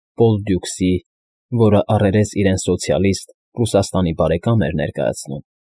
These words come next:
կազմավորած գաղտնի կառավարությունը։ Քաղաքակիրթ աշխարհը որպես իգիտություն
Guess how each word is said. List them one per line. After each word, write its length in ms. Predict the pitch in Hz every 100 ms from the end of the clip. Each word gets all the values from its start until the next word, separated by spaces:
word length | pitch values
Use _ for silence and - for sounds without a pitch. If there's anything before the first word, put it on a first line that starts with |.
| _ _ _ _ -
կազմավորած 800 | 123 101 104 98 95 85 95 -
գաղտնի 420 | 110 101 - 92 80
կառավարությունը։ 880 | 76 78 69 71 82 - - 58 - _ _ _ _ _ _ _ _ _ _ _ -
Քաղաքակիրթ 800 | 110 107 - 104 - 117 -
աշխարհը 460 | 101 98 - 104 98
որպես 440 | 95 95 101 98 92 -
իգիտություն 720 | 104 101 90 90 - 104